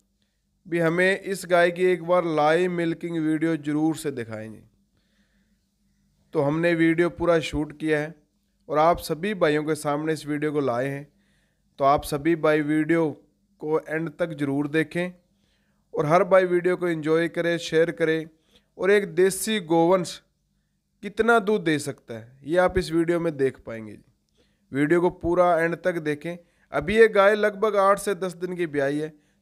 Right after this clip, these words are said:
तो मैं गाय की डिटेल आगे वीडियो में बताऊंगा। सभी भाइयों को राम राम, सभी भाइयों का वेलकम है आपके अपने YouTube चैनल पे।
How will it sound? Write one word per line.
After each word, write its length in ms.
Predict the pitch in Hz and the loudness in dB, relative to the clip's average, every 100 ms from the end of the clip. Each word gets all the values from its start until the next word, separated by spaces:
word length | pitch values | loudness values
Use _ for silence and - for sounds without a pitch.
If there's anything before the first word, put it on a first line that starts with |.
| - | -4
तो 60 | |
मैं 140 | 170 165 | 0 4
गाय 220 | 160 170 | 6 6
की 160 | 180 196 | 4 0
डिटेल 380 | 180 180 185 185 | -2 0 2 4
आगे 200 | 180 180 | 2 2
वीडियो 300 | 170 165 180 | 2 2 0
में 140 | 175 | 0
बताऊंगा। 480 | 160 147 139 156 160 160 _ _ _ _ | -2 -2 -2 -2 -6 -10 _ _ _ _
सभी 280 | - 160 196 | -4 -2 0
भाइयों 300 | 196 165 160 | 4 4 4
को 100 | 156 | 2
राम 280 | 151 147 156 | 4 4 4
राम, 240 | 170 170 170 | 2 2 -2
सभी 300 | - 156 175 | -6 -2 0
भाइयों 280 | 160 151 147 | 2 0 0
का 80 | 143 | -2
वेलकम 480 | 135 143 143 160 165 | -2 -2 -4 -2 0
है 60 | |
आपके 240 | 151 - 156 | 0 -2 -8
अपने 320 | - 170 165 | -6 -4 -2
YouTube 300 | 160 156 151 | -2 -4 -8
चैनल 280 | 156 151 151 | -6 -6 -6
पे। 220 | 151 147 | -8 -10